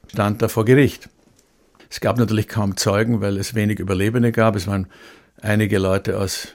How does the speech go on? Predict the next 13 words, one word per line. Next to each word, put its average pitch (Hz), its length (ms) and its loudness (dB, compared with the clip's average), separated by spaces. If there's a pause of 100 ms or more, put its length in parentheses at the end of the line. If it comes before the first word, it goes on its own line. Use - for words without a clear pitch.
(460)
die 98 100 -6
aus 95 100 -8
Israel 113 400 0
eingeflogen 101 680 -2
wurden, 104 400 -4 (800)
die 101 140 0
aber 107 180 2
dann 101 240 0
vom 101 240 -4
Gericht, 110 500 0 (160)
vom 98 220 -10
Anwalt, 110 480 2
Staatsanwalt 104 760 -2